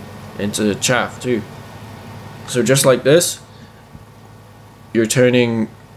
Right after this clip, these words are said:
the wheat that you've grown into silage for selling or for your animals. But now, this is a, an expensive way to do it, 'cause this machine is really expensive. But it's just another way you can do it.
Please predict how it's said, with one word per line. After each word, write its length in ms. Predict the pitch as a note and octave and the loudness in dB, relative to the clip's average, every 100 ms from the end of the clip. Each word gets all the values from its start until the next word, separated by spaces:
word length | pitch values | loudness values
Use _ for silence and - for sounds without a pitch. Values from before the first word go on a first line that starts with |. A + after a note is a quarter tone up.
| - - | -20 -6
the 100 | - | 0
wheat 280 | A2+ C#3 C#3+ | 4 4 4
that 120 | B2 | 2
you've 140 | B2+ C#3 | 2 4
grown 300 | C#3+ D3 C#3+ | 4 4 2
into 600 | A#2+ - B2+ A#2 A2+ - | 0 2 4 4 2 0
silage 500 | - B2+ A#2 G2+ - | 2 6 6 2 -4
for 300 | - - A2 | -10 -4 -2
selling 460 | - C3+ C#3 C3 | 4 6 6 6
or 380 | A2+ G#2+ G#2+ G#2 | 4 4 4 0
for 240 | - - | -4 -4
your 120 | A#2+ A2+ | 2 2
animals. 380 | A2 A2+ - - - - - | 2 -2 -6 -12 -18 -12 -6
But 140 | G2 | -2
now, 380 | A2+ A2+ A2 - - - - - - | 2 2 2 0 -10 -20 -20 -20 -4
this 240 | A#2+ - | -2 0
is 260 | C3 A2 - | 0 0 -2
a, 120 | A2 - | -4 -2
an 120 | A2 A2+ | -2 -2
expensive 520 | G2+ - A#2 A2+ A2 | 0 0 0 0 2
way 120 | G#2+ | 0
to 120 | G2+ | 2
do 140 | G2+ F#2+ | 2 2
it, 200 | - - | 0 -4
'cause 340 | G2+ - - - - | -6 -4 -6 -10 -6
this 240 | G#2 - | -4 -2
machine 360 | A2 - A2 G#2 | 0 2 2 2
is 140 | F#2+ | 0
really 240 | G#2 G2+ | 0 0
expensive. 500 | F#2+ - F#2+ G#2 G2+ - - - - - - - - - - - - - - - - - - - - | -2 -4 -6 -6 -8 -10 -18 -20 -20 -20 -20 -20 -20 -20 -20 -20 -20 -20 -20 -20 -20 -20 -20 -8 2
But 120 | A2 | 4
it's 140 | A2 | 4
just 180 | B2 B2+ | 2 2
another 300 | A2+ A2 A2+ | 4 4 6
way 140 | G#2+ | 6
you 140 | A2 G2+ | 4 2
can 220 | G2+ F#2 | 0 0
do 160 | F#2 | 2
it. 100 | G2+ | 0